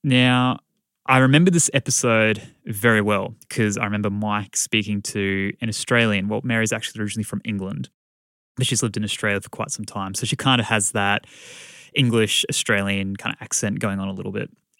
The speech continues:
And I remember that episode specifically 'cause it was, uh, a woman doing research into alien abduction here in Australia. And I thought that was so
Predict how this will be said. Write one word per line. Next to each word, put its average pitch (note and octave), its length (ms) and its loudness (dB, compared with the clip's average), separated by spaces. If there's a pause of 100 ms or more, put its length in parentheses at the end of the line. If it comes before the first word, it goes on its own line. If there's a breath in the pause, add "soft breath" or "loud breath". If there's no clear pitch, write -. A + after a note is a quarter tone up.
And G#2+ 160 2
I G2+ 80 4
remember A#2+ 360 4
that G#2 160 2
episode G#2+ 480 -4
specifically G2+ 640 -8
'cause G#2 200 -8
it G2 60 -6
was, F#2+ 580 -4 (180)
uh, G2 380 -2 (120)
a G#2+ 100 -6
woman G2+ 280 -4
doing F#2+ 200 -4
research G2 760 -4 (580)
into G#2+ 400 -2
alien G2+ 160 -2
abduction G2+ 360 -4
here G#2 80 0
in F#2+ 40 0
Australia. G2+ 400 -2
And G2 80 -10
I G2+ 40 -10
thought A2+ 220 -8
that G#2+ 80 -8
was G#2+ 100 -6
so G2 400 0